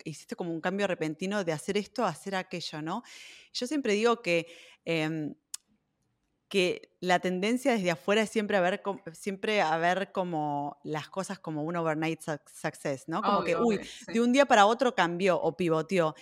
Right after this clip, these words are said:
Speaker 1: Y siempre hay como un proceso detrás de muchos años, ¿no? Y, y si hay algo que me identificó durante, durante mi carrera es que siempre tuve como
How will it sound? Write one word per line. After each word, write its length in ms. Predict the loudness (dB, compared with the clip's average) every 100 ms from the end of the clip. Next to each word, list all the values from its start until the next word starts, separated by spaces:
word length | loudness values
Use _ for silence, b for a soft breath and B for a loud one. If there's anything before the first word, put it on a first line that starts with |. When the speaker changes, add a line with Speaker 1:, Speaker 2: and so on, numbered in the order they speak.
| B B
Speaker 1:
Y 140 | -6 -2
siempre 340 | 0 0 2
hay 140 | 2 2
como 200 | 0 0
un 120 | -2
proceso 520 | -2 -2 -4 -4 2
detrás 320 | 2 2 -2
de 100 | -2
muchos 380 | -4 -6 -8 -6
años, 360 | -6 -6 -8 -6
¿no? 260 | -4 -2
Y, 320 | -4 -4 -6 B B B
y 80 | -4
si 120 | 0
hay 60 | 2
algo 180 | 2
que 100 | 0
me 140 | 0 0
identificó 640 | 0 -2 -6 -12 -6 -4
durante, 800 | 0 -2 -2 -6 -4 -4 -4 -8 _
durante 420 | -8 -4 -2 -2
mi 120 | -4 -2
carrera 320 | 0 0 0
es 80 | -2
que 140 | -8
siempre 340 | -2 -2 0 0
tuve 220 | 0 0
como 440 | -2 -2 -2 -6